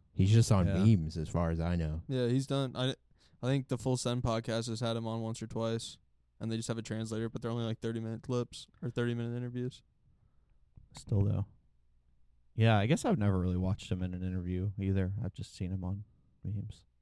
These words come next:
Speaker 3: My point exactly. Nobody actually wants to get to know him. They just wanna see him,
Speaker 2: <laughs>
Speaker 3: dude.
Speaker 2: Yeah.
Speaker 3: It's like, I don't know.
Speaker 2: I mean, I also don't, I never really understood, like, what's funny or, like, how he got to where he is, 'cause, like, I just see him and I'm just like, "Okay."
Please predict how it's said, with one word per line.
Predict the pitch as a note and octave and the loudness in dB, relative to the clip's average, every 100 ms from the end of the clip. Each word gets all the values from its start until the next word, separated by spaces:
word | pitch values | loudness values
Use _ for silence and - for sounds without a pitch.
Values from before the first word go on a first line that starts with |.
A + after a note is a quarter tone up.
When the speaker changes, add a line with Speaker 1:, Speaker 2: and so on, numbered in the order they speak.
| _ _ _ - _ _ - | _ _ _ -20 _ _ -2
Speaker 3:
My | A2+ | -2
point | - C3 | 2 2
exactly. | C3 B2+ D3 B2+ A2 | 2 0 -2 -2 2
Nobody | A#2 D3 D#3 | 6 8 8
actually | D3 D#3 D#3+ | 8 6 8
wants | D3+ D#3 | 8 8
to | D#3 | 8
get | D#3+ D3 | 6 8
to | |
know | C#3+ F3 | 12 12
him. | C#3 | 12
They | C3+ | 8
just | E3+ F3+ | 6 6
wanna | E3+ | 10
see | G#3+ F#3+ A3+ | 12 12 12
him, | G3+ C3 | 12 10
Speaker 2:
<laughs> | |
Speaker 3:
dude. | C#3 A#2+ | 10 10
Speaker 2:
Yeah. | A#2 A#2 A#2 - - E3+ | 12 8 6 2 -6 2
Speaker 3:
It's | D3+ F#3 | 4 6
like, | E3 F#2+ | 6 4
I | D3+ | 2
don't | C3+ | 2
know. | A2+ A#2+ | 0 2
Speaker 2:
I | B2 | 10
mean, | D#3 D#3 | 10 12
I | D3+ | 10
also | G3+ - C#3+ | 10 10 10
don't, | B2+ - | 10 8
I | B2 C#3 | 6 8
never | C#3+ | 8
really | C#3 G#2+ G2 | 10 10 8
understood, | G2 - - G#2 G2 F2 | 4 0 2 4 4 2
like, | F2+ F#2 | -2 4
what's | F#2+ F#2 - - - _ - _ _ _ _ - | 4 4 -2 -10 -14 _ -20 _ _ _ _ -2
funny | F#2+ F2+ F#2 F#2 G#2+ | 0 0 -2 -4 2
or, | G2 | 4
like, | F#2+ - | 4 -2
how | - G2 F#2+ | 0 4 4
he | G2 | 2
got | F#2+ F#2+ F#2 - | 0 0 0 2
to | F#2+ | 2
where | F#2+ | 4
he | G2 G2 | 4 4
is, | G2 G2+ | 2 2
'cause, | - F#2+ | 2 2
like, | F2+ | 2
I | F#2 | 0
just | G2 F#2 - | 2 2 4
see | A#2 | 6
him | G2+ F#2 | 6 4
and | F2+ | -2
I'm | F2 | -2
just | F#2+ - | -4 -4
like, | E2+ - _ _ _ G2 | -4 -6 _ _ _ -6
"Okay." | G#2 F2+ | -2 -4